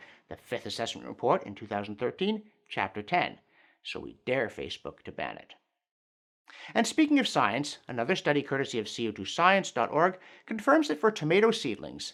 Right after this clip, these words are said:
as for many other plants, elevated C O two helps compensate for too little or too much light, almost as if the stuff was good for them. So good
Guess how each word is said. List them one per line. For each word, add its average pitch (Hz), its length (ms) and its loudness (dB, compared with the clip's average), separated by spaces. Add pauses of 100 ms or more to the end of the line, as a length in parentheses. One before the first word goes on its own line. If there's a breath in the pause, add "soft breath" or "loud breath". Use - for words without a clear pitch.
(140)
as 82 160 -4
for - 120 -10
many 156 260 2
other 156 160 4
plants, 135 440 0 (400 loud breath)
elevated 262 400 6
C 151 160 2
O 139 60 6
two 143 160 -2
helps 127 240 -2
compensate 127 520 -2
for 110 100 -8
too 151 220 -6
little 123 340 -2 (100)
or 185 200 6
too 147 180 -4
much 107 280 -2
light, - 320 -12 (400)
almost 151 380 2
as 113 60 0
if - 60 -16
the - 60 -12
stuff - 280 -10
was 120 120 -10
good 262 200 -2
for 127 120 -4
them. - 160 -10 (960 loud breath)
So 285 320 10
good 135 260 2